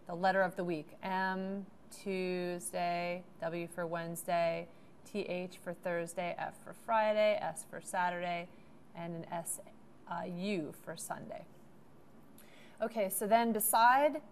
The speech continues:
the day, every time you watch T V, you'll draw a little picture of a television set next to it. So on Monday, you watch T V for two hours. Tuesday, you don't watch any T V, so we'll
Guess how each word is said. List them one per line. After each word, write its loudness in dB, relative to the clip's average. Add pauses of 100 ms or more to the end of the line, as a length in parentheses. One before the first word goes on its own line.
the 0
day, 8
every 4
time 0
you 0
watch 6
T -2
V, 0 (500)
you'll -10
draw 6
a 4
little 6
picture -4 (380)
of -14
a -16 (100)
television -4
set -8 (1080)
next -12
to -14
it. -10 (1300)
So -10
on -2
Monday, 2
you 0
watch 2
T -6
V -4 (120)
for -4 (1200)
two -4
hours. -8
Tuesday, 2
you -4
don't -4
watch -4 (100)
any -6
T -12
V, -10
so -14
we'll -14